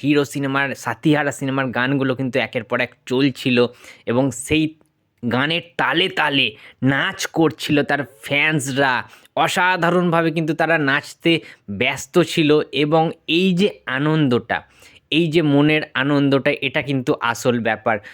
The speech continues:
সত্যি কথা বলছি, একটা আলাদা শান্তি পাচ্ছিলাম ওই জায়গাটায় গিয়ে, যে মনে হচ্ছিল বারবার যে বলিউডে বা মুম্বাইতে যদি শাহরুখ খানের মাহল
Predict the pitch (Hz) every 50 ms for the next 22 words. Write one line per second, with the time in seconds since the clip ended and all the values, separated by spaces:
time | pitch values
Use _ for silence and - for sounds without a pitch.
0 | - _ - 165 165 - - - 175 170 175 175 180 170 170 175 165 - 175 156
1 | - - 160 143 143 147 151 151 165 160 - - - 120 123 139 151 147 139 -
2 | 156 - 151 139 - - - - 147 139 139 135 143 - - _ _ 131 139 147
3 | 135 127 143 139 135 123 127 123 - 131 127 120 104 104 104 107 117 123 131 127
4 | 120 120 120 - - - - - 127 131 110 - - 107 120 143 151 151 139 131
5 | 139 156 170 170 170 165 170 - - 185 175 147 131 131 139 143 160 160 151 143
6 | 147 143 139 135 123 120 143 147 135 117 101 98 123 135 143 156 165 170 165 151
7 | 151 143 131 135 143 135 139 143 156 160 170 180 175 180 180 170 165 - 160 147
8 | 147 143 131 123 131 127 123 - - - - - - 147 135 135 135 - - -
9 | - 147 151 156 156 151 139 131 131 127 123 143 147 135